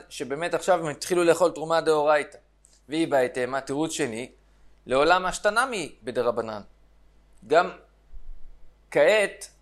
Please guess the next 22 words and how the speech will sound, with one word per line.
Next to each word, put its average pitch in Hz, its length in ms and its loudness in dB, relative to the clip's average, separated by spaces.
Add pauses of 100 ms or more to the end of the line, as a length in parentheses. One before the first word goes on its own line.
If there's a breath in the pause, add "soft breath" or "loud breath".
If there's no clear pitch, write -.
(100)
הם 143 160 -2
נשארו 147 400 0
בחזקתם, 170 720 2
שבחוץ 147 460 -6
לארץ 165 200 2
אכלו 175 220 -2
רק 165 180 0
תרומה 165 220 -2
דרבנן, 170 460 2
גם 175 160 0
בארץ 185 240 2
ישראל 185 280 2
הם 185 100 -2
אכלו 170 260 0
רק 156 140 4
תרומה 156 240 -2
דרבנן. 143 480 0
למשל, 127 320 -2
תרומות 160 340 -4
של 147 120 -2
פירות 147 520 2 (280 soft breath)
וירקות, 135 720 2